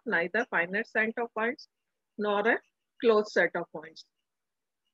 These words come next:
Uh, self-similarity is also leading towards the chaos. Uh, so routes, uh,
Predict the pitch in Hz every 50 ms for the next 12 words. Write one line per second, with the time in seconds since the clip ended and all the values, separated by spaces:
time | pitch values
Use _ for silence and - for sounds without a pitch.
0 | _ _ _ _ _ _ _ _ _ _ _ _ _ _ _ _ _ _ _ _
1 | _ _ _ _ _ _ _ _ _ _ _ _ _ _ _ _ _ - - -
2 | _ _ _ _ _ _ _ _ _ _ _ _ _ _ _ _ _ _ _ _
3 | _ _ _ _ _ _ _ _ _ _ _ _ _ 214 208 196 190 202 220 -
4 | 233 214 226 220 - 262 220 214 208 208 208 202 - 240 233 226 240 214 196 196
5 | 196 - 240 220 220 208 202 214 202 202 - _ _ 214 220 226 - 220 196 196
6 | 196 196 - - 214 208 - 208 180 180 240 - - _ _ _ _ _ _ _
7 | _ _ _ _ _ _ _ _ _ _ _ _ _ _ _ _ _ _ _ _
8 | _ _ _ _ _ _ _ _ _ _ _ _ _ _ _ _ _ _ _ _
9 | _ _ _ _ _ _ _ _ _ _ _ _ _ _ _ _ _ _ _ _
10 | _ _ _ _ _ _ _ _ _ _ 1047 _ _ _ - 1077 1077 988 - -
11 | - - _ _ _ _ _ - 202 208 202 196 196 214 208 - - 233 233 214
12 | 247 240 262 285 - - - - - 285 277 277 277